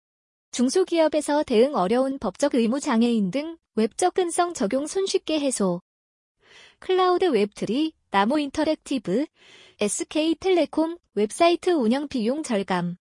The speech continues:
십일일 에스케이텔레콤 을지로 사옥에서 열린 에스케이텔레콤과 나무 인터랙티브의 클라우드 웹3 공동 개발 모체결식에서 원성식 에스케이텔레콤 솔루션 사업 본부장,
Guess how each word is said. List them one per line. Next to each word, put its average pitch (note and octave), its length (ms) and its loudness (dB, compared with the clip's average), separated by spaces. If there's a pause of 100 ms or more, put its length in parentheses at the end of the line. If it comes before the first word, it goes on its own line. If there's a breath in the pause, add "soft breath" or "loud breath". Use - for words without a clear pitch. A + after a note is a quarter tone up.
(920 soft breath)
십일일 E4+ 460 0
에스케이텔레콤 D#4+ 1080 -2
을지로 C4 420 2
사옥에서 F4 560 2
열린 A#3+ 280 0
에스케이텔레콤과 D#4 2250 -2
나무 A#3+ 280 2
인터랙티브의 C4+ 840 0
클라우드 F#4 520 2
웹3 B3+ 540 0
공동 B3 360 0
개발 D4 360 2
모체결식에서 C#4 1040 0
원성식 B3+ 600 0
에스케이텔레콤 E4+ 1000 0
솔루션 F4 480 0
사업 D4+ 340 0
본부장, A#3+ 580 0